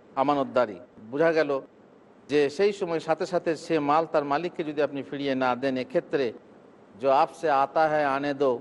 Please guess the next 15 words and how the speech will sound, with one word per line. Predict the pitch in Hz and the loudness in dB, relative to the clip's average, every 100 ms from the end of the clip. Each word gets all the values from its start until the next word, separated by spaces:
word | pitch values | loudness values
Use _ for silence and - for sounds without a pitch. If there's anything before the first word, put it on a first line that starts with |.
| - - - - - - - 95 | -6 -20 -20 -20 -20 -20 -14 -2
দিয়ে | 139 | 2
আপনি | 143 147 143 - | 2 0 -8 -4
খেলেন, | 151 160 120 117 - - - - | 0 0 -2 -8 -20 -20 -20 -8
বলে, | 113 147 | -2 -2
"গোশতটা | 139 147 175 - 165 | 0 0 -2 0 0
হারাম, | 147 147 156 | 2 2 0
শোরবাটা | - 147 143 143 160 | -2 -6 -2 0 0
হারাম | 139 139 139 | 2 0 0
নয়", | 147 135 | -2 -4
শোরবা | 123 139 143 | -2 -2 -2
খেতে | 143 135 151 | -4 -6 -6
খেতে | 151 151 | -6 -6
গোশত | 127 156 156 | -4 -4 -2
এসে | 143 147 156 | -4 -2 0
গেল, | 135 | -2